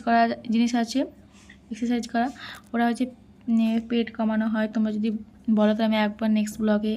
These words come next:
এক্সারসাইজ করে দেখাবো যে কীভাবে করে। ওরা অনেক সবাইকে আমি, উম, মানে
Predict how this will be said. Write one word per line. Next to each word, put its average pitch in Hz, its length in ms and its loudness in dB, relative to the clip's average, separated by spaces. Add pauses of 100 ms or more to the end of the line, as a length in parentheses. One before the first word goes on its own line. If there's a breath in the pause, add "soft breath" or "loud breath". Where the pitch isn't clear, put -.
(120)
এক্সারসাইজ 214 400 -6
করে 220 100 -2
দেখাবো 208 420 -2 (580 loud breath)
যে 220 160 -6
কীভাবে 214 320 2
করে। 214 280 -2 (520 loud breath)
ওরা 254 100 2 (100)
অনেক 240 220 2
সবাইকে 247 260 0
আমি, 247 140 2 (320)
উম, 220 240 0
মানে 214 160 4